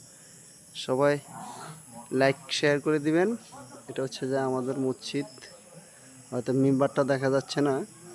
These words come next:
এটা হচ্ছে শিমুলতলা জামে মসজিদ আর কি। তো আপনার মসজিদের সৌন্দর্য, আহ, ধরে রাখার জন্য আরও যত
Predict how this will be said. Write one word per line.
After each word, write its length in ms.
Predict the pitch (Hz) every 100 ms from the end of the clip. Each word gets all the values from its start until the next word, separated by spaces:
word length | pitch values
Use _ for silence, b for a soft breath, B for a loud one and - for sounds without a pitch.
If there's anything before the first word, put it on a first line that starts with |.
| B B B 127 - -
এটা 100 | -
হচ্ছে 160 | 131 143
শিমুলতলা 680 | - 139 143 135 147 147 151
জামে 300 | 131 131 131
মসজিদ 440 | 123 - 123 120
আর 100 | 110
কি। 160 | 113 123 165 - 123 160 - - - - - - - B B B B B - 85
তো 380 | 127 120 120 107 - - - 120
আপনার 280 | 131 135 123 -
মসজিদের 460 | 123 131 - 143 156
সৌন্দর্য, 460 | - 151 156 160 165
আহ, 640 | 165 156 135 143 139 135 123
ধরে 180 | 135 147
রাখার 300 | 156 170 151
জন্য 280 | 160 160
আরও 280 | 165 139 147
যত 260 | 139 139